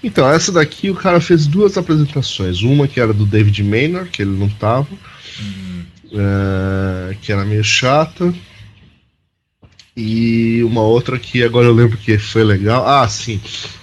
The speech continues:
Speaker 1: Ele falou sobre duas ferramentinhas que eles têm lá pra ficar sniffando cookies, né?
Speaker 2: Cookie.
Speaker 1: E aí ele fez um demo lá, ele pegou um cookie de sessão do Gmail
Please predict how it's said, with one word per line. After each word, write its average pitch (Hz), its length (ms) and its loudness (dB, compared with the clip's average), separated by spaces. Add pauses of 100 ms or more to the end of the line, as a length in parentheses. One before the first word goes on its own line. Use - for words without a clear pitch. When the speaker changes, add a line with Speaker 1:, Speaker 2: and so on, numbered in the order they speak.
(140)
Speaker 1:
Ele 107 200 2
falou 113 320 2
sobre 95 1200 -2 (1400)
duas 117 320 2
ferramentinhas 117 720 0
que - 80 -6
eles 104 200 -2
têm 110 200 -4
lá 107 160 2
pra 104 160 -4
ficar 104 260 -2
sniffando 101 600 0
cookies, - 840 -4
né? 113 160 -4 (360)
Speaker 2:
Cookie. - 580 -20
Speaker 1:
E 107 100 -2
aí 101 120 4
ele 110 640 2
fez 107 340 -2
um 110 120 0
demo 104 400 4
lá, 104 260 0
ele 107 120 -4
pegou 101 360 -4
um 104 80 -4
cookie 104 640 -6
de 87 140 -12
sessão 98 520 -4
do 95 100 -4
Gmail 107 680 0